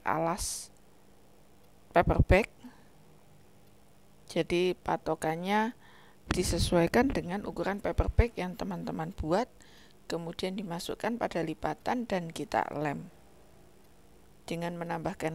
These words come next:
kertas seperti ini, paper bag jadi lebih kuat pada bagian bawahnya. Kemudian lem bagian atas menuju ke tengah, demikian juga bagian bawah kita lem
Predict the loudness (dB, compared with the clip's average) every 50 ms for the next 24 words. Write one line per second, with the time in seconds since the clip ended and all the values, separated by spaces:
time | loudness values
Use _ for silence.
0 | -4 -6 -6 -6 -6 -8 -8 -8 -6 -6 -6 -6 -4 -6 -8 -8 -6 -4 -4 -4
1 | -4 -2 -2 -2 -4 -4 -4 -6 -6 -6 -6 -8 -2 0 0 0 0 -2 -8 -20
2 | -20 -20 -20 -20 -20 -20 -20 -16 -4 -2 0 0 0 0 -2 0 0 -2 -2 -2
3 | -4 -4 -4 -6 -10 -2 2 2 2 2 0 -2 -4 -2 -2 -2 -4 -6 -4 -6
4 | -6 -4 -4 -4 -4 -4 -4 -6 -6 -6 -6 -6 -8 -8 -10 -12 -14 -12 -12 -12
5 | -12 -14 -18 -20 -20 -20 -20 -20 -20 -20 -20 -20 -20 -20 -20 -20 -20 -20 -14 -10
6 | -10 -8 -8 -8 -10 -8 -4 -4 -2 -2 -2 -2 -2 -2 -2 -2 -4 -6 -6 -6
7 | -6 -4 -4 -6 -6 -4 -6 -8 -8 -6 -2 0 2 2 2 0 -4 -6 -8 -10
8 | -14 -18 -20 -20 -20 -20 -20 -20 -18 -10 -6 -6 -4 -4 -6 -6 -6 -8 -8 -8
9 | -8 -6 -6 -6 -6 -6 -6 -4 -4 -6 -6 -10 -16 -20 -20 -20 -20 -20 -20 -20
10 | -20 -20 -20 -20 -20 -20 -12 -8 -8 -6 -6 -6 -8 -6 -4 -4 -4 -4 -6 -6
11 | -4 -4 -4 -2 -2 -4 -2 -2 -4 -4 -4 -4 -4 -2 -2 0 0 0 -2 -4
12 | -8 -18 -20 -20 -20 -20 -20 -20 -20 -20 -16 -14 -10 -2 0 2 2 2 2 0
13 | 0 -2 -4 -6